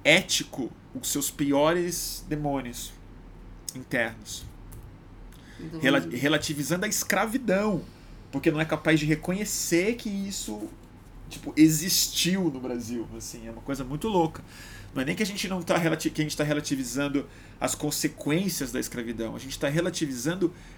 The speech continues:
Speaker 1: a escravidão, né?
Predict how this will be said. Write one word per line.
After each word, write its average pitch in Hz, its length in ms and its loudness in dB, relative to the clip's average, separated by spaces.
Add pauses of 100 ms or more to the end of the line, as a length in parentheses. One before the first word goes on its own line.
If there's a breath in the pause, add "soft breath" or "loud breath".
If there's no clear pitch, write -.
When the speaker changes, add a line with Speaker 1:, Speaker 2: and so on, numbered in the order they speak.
(480 loud breath)
Speaker 1:
a 202 240 8
escravidão, 170 800 2 (1200)
né? 143 240 -2